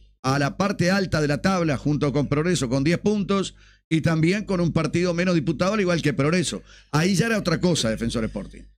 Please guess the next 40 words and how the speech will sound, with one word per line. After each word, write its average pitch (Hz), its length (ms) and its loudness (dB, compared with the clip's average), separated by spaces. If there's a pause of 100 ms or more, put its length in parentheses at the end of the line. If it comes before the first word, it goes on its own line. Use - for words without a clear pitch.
(120)
Si 123 80 -8
hubiese 160 220 2
ganado 190 380 0
frente 113 340 -4
a 135 40 2
Deportivo 151 400 0
Maldonado, 208 580 0 (320)
por 165 160 0
lo 165 80 0
menos 208 220 0
vos 156 160 2
decías, 151 420 0 (260)
este 165 200 0
equipo 175 260 0
está 175 240 0
como 196 220 -2
para 165 320 0 (100)
por 202 240 2
lo 220 120 2
menos 240 360 0
pegar 180 280 2
un 165 100 2
susto. 120 440 -2 (400)
Deportivo 180 440 0
Maldonado 185 380 2
no 147 60 0
está, 117 320 -2
Danubio 190 640 2
no 147 160 4
está, 131 340 0
Wonder 170 580 0
no 147 160 2
está, 156 420 0 (320)
Racing, 180 600 2
que 143 100 0
tiene 156 200 2
cuatro 160 300 0
puntos, 208 320 0
no 165 80 2
está, 143 320 0